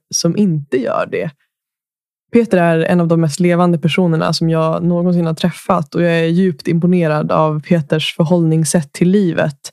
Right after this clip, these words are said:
Idag möts vi för att prata om intentioner, tillstånd och valda sanningar.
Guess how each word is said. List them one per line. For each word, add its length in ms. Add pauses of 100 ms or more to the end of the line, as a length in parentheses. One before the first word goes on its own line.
(540)
Idag 220
möts 420
vi 160
för 140
att 140
prata 340
om 120
intentioner, 920
tillstånd 680
och 140
valda 380
sanningar. 640